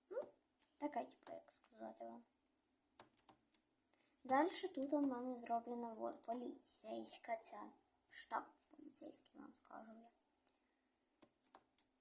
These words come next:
Так, ми забрали вагонетку, ми тут у мене проїжджали. Такий штаб зроблений. Сюди заходиш. Тут сидять заключені.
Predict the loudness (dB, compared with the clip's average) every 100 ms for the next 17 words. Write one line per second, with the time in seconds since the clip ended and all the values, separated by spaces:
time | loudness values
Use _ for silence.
0 | _ _ _ _ -20 -20 -20 _ -14 -12
1 | -12 -16 -20 _ _ _ _ _ -4 0
2 | 0 -2 -6 -6 -4 -4 -4 -4 -6 2
3 | 4 4 4 4 4 0 2 2 2 0
4 | -4 -4 -4 -2 -2 -2 -6 -12 _ _
5 | _ _ _ -16 -8 -4 -2 -2 0 -2
6 | 0 0 2 4 4 4 4 2 -2 -18
7 | -20 _ _ -8 -6 -6 -8 -12 _ _
8 | _ _ _ _ _ 0 0 4 2 0
9 | 0 2 2 0 -2 _ -16 -12 2 4
10 | 10 10 10 8 4 6 2 -2 -2 -2
11 | -4 -6 -8